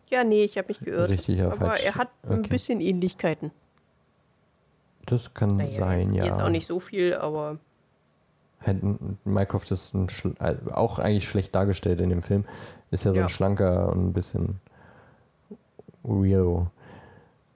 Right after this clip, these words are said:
Speaker 2: In Big Mouth hat er auch sieben Folgen, äh, jemanden gesprochen.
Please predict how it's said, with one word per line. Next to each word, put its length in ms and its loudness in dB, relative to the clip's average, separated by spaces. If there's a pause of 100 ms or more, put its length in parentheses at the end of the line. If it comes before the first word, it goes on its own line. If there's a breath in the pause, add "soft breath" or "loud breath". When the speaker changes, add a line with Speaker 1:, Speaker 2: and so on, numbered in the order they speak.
(380)
Speaker 2:
In 160 2
Big 160 2
Mouth 320 4
hat 100 4
er 140 4
auch 180 0
sieben 300 2
Folgen, 440 2
äh, 360 2
jemanden 340 2
gesprochen. 480 -2